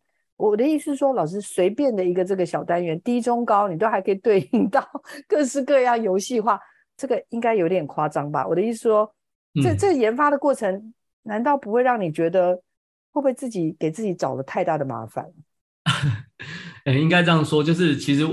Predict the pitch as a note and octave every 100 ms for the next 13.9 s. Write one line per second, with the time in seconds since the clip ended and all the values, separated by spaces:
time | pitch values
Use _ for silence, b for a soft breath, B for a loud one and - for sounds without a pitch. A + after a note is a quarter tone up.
0 | - C#3+ C3 - C#3+ C#3+ A3 D#3+ F#3 E3+
1 | - G3 D#3+ B2+ A2+ A#2 A2+ G2 A#2+ G#2
2 | A2 F2 F2+ F#2+ G2+ A#2+ C#3+ D#3 C#3+ A#2+
3 | C3 C3+ C#3 B2+ G#2 G#2 - A#2+ G#2+ F#2+
4 | F#2 F#2 B2 A2 A2+ A#2 A2 G#2 A2+ A2+
5 | A2+ F#2+ F#2 A2+ G#2 A#2 A#2 G2 G2 B
6 | B B _ - A#2+ E3+ F3 E3+ C#3+ B2
7 | B2 C3+ C3 C3 A#2 - G#2 G2 B2 G#2+
8 | G2 A#2+ G#2+ G#2+ A2 G#2 G2 G2 G#2 F2+
9 | - B2+ C3 B2+ F3+ D#3+ C#3 C#3 D#3 D#3+
10 | D3+ G2+ G2+ A#2+ G#2 G2 G2+ - A#2+ B
11 | B B - F3+ E3 G#3 G3 E3+ D#3 F3
12 | E3 D3+ E3+ G3 D#3+ E3 E3+ E3 E3 E3
13 | D3+ C#3+ C#3 C#3 G#2+ G#2 G2+ F2